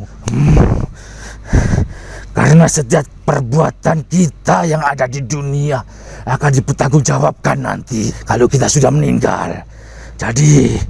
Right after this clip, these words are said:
sekarang saya, saya di sana lagi kesakitan, kepanasan. Ah, hmm, ah, hmm, ah, ing-, ah, ingatlah pada Tuhanmu,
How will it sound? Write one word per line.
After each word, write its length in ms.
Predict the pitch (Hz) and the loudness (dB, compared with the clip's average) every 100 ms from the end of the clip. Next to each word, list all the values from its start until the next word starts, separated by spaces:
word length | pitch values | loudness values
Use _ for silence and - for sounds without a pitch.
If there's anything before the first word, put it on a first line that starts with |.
| - - - - | -10 -16 -16 -10
sekarang 480 | - - 113 - - - - - - - | -6 -2 -2 -2 -4 -10 -14 -20 -20 -12
saya, 640 | - - 117 - - - - - - - | -6 -2 -2 -2 -4 -8 -16 -18 -16 -8
saya 320 | 117 113 117 | -4 -2 -2
di 80 | 117 | -2
sana 320 | 123 117 110 | -2 -2 -2
lagi 240 | 104 110 110 | -2 -4 -2
kesakitan, 560 | - - - 131 123 | -2 -2 -4 -6 -4
kepanasan. 800 | 120 110 117 113 - - - - - - - - - - - | -4 -4 -2 -2 -2 -4 -4 -8 -14 -20 -20 -20 -20 -18 -10
Ah, 640 | 85 92 95 95 87 90 - - - - - 90 | -4 -2 -2 -2 -4 -6 -12 -16 -16 -16 -14 -8
hmm, 640 | 90 104 - 110 113 104 - - - - - - | -4 2 2 2 -4 -6 -10 -14 -14 -14 -12 -6
ah, 320 | - - - - - - - 101 | -2 -2 -4 -6 -12 -14 -10 0
hmm, 640 | 123 147 165 170 160 151 123 - - - - - | 6 8 10 10 8 8 4 -2 -12 -16 -14 -2
ah, 320 | 107 110 98 - - - - - | 4 4 4 -2 -8 -14 -18 0
ing-, 480 | 135 156 151 - - - - - - - 98 | 6 8 8 6 2 -2 -4 -14 -18 -8 -4
ah, 320 | 95 98 90 95 | 0 2 0 -2
ingatlah 480 | 127 143 117 - 101 | 2 4 2 -2 -2
pada 260 | - 104 101 | 0 0 0
Tuhanmu, 540 | - 120 110 104 104 | 0 2 0 2 0